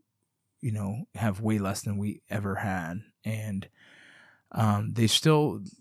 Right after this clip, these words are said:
they're happy, right? They're comfortable. And, you know, we're out there looking for bad dudes. And you crack a chem light and they're terrified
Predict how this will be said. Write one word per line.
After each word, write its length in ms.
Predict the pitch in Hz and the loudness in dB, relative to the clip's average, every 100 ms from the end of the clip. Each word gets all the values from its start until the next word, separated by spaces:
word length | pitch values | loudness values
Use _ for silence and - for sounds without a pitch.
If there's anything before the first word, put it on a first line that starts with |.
| _ | _
they're 260 | 233 127 131 | -4 4 4
happy, 520 | 113 135 160 - - _ _ _ _ _ _ _ 107 | 8 6 6 2 -8 _ _ _ _ _ _ _ 0
right? 220 | 107 - | 0 0
They're 400 | 113 104 98 104 | 0 2 0 -2
comfortable. 640 | - 139 143 98 - - - | 2 2 2 -4 -8 -14 -6
And, 400 | 117 107 101 101 | 0 2 2 0
you 80 | 107 | 0
know, 200 | 101 101 | 0 0
we're 480 | 101 101 101 98 - | 0 0 0 -2 -2
out 180 | 104 107 | -4 -2
there 140 | 107 | 0
looking 260 | 101 117 104 | 0 -2 -2
for 140 | 113 | -2
bad 280 | 110 101 107 | 0 -2 0
dudes. 420 | 123 127 95 - _ - - - - - | 2 2 0 -8 _ -20 -20 -20 -20 -4
And 420 | 110 104 98 98 | 2 4 4 0
you 60 | 98 | -2
crack 240 | - 98 | 0 -2
a 60 | 107 | 0
chem 240 | - 113 | 0 2
light 140 | 98 - | 2 -2
and 100 | 104 | -6
they're 80 | |
terrified 680 | 98 - 120 117 - - | -6 -4 -2 -2 -4 -8